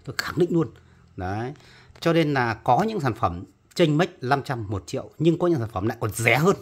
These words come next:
Tại sao? Bởi vì chúng tôi là những đơn vị trực tiếp mua, trực tiếp bảo dưỡng, không qua thành phần trung gian.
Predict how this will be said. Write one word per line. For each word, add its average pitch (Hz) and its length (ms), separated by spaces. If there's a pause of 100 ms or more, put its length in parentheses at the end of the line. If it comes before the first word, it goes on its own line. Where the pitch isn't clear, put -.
(120)
Tại 135 140
sao? 156 180 (420)
Bởi 113 100
vì 110 140
chúng 180 160
tôi 175 140
là 120 80
những 139 140
đơn 151 120
vị - 120 (180)
trực - 160 (120)
tiếp 175 180
mua, 131 260 (540)
trực - 140 (220)
tiếp 185 360
bảo 82 300
dưỡng, 156 240 (260)
không 180 560
qua 160 260
thành 90 120
phần 92 180
trung 113 180
gian. 127 160